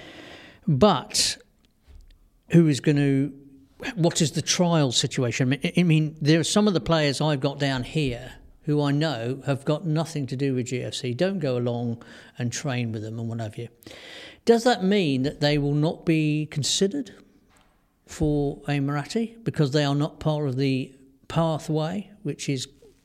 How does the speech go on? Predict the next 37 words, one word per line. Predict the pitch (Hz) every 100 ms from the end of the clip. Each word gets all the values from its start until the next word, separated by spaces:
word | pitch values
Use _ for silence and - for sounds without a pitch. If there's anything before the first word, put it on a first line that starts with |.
| -
you | 156
know, | 139
G | 117 135 156
F | 131
C | - 147 139
is | 127 - - - _ - _ -
the, | 143 131 135 -
the | 147
top | - - 175
end | 165 170 143
of? | 123 139 - - - - - - - - -
Um, | 165 160 160 160 160 170 - -
it | 180
worries | 208 247 202
me | 131 127
that, | 120 175
because | 185 165 180 156 - - -
quite | - 202 180
clearly | - 196 160
it | 139
seems | - 165 143
now | 151 156 131
that | 127 143 180 - -
right | 165 170 160
through | - 147
the | 139
age | 156 160 -
groups | 131 110 117 - - - - - - - -
that | - 147 135 - - _ _ 370 440 _ _ _ _ _
if | - -
you're | 165
not | 196 -
part | 165 151 139
of |
the | 127 120 -
official | 135 - 180 - 147
pathway | - 156 151 139 - 143 139 143 -